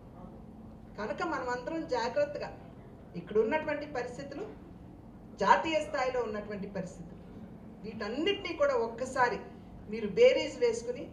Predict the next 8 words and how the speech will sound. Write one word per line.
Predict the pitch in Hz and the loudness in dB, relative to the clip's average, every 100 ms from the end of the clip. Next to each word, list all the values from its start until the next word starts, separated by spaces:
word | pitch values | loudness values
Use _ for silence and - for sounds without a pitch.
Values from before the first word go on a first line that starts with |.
| - - - - - - | -14 -16 -16 -16 -16 -10
మీరు | 214 254 233 | -4 2 2
ఇందాక | 220 294 311 302 | 4 8 8 8
నేను | 277 254 | 0 0
అన్నాను, | 247 247 208 | 0 0 -2
భారతీయ | 180 214 240 - - | -4 2 4 2 -6
జనతా | 262 - 254 | -6 -4 -4
పార్టీకి | 247 240 226 247 240 240 | 0 0 0 -4 -8 -8
కార్యకర్తల | - 160 - - 180 - 240 | 2 2 2 -2 -8 -4 -6